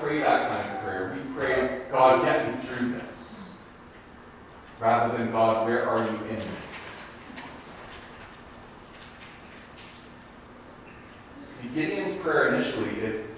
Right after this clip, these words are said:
you know, "God, help us to survive. I'm hiding in my wine press, getting my work done to make my bread." His prayers would have been just about survival.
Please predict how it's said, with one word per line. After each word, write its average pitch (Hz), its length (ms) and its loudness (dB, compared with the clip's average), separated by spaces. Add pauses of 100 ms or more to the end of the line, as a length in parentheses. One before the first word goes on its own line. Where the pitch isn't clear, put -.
(340)
you 120 80 -2
know, 120 120 2
"God, 127 340 6
help - 220 2
us - 180 -4
to - 60 -4
survive. - 760 2 (500)
I'm 110 100 -2
hiding 139 500 2
in - 80 2
my 107 160 4
wine - 340 4
press, - 480 2 (460)
getting 139 220 6
my 117 200 4
work 123 220 2
done 104 240 0
to 104 80 -6
make 107 240 -2
my 101 160 -2
bread." 95 340 -4 (1160)
His - 180 -2
prayers 139 360 4
would 139 120 0
have 131 100 0
been 120 160 2
just 113 220 -4
about 117 200 -4
survival. - 680 -2